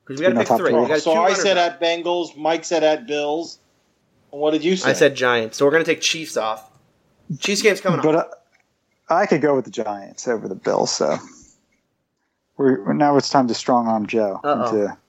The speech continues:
Speaker 3: To, to, to, to agree to the Giants. I, I mean,
Speaker 2: Yeah.
Speaker 3: I, I,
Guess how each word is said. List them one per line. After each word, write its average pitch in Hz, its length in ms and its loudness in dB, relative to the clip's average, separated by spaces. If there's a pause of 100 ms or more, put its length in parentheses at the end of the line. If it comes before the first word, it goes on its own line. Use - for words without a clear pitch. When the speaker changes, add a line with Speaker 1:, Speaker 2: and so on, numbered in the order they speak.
(800)
Speaker 3:
To, 135 140 2
to, 139 180 0
to, - 180 -4
to 151 140 0
agree 139 240 2
to 139 80 2
the 117 80 0
Giants. 151 380 2 (360)
I, 170 140 4
I 160 140 0
mean, 165 180 4
Speaker 2:
Yeah. 156 80 4
Speaker 3:
I, 151 260 0
I, - 100 -2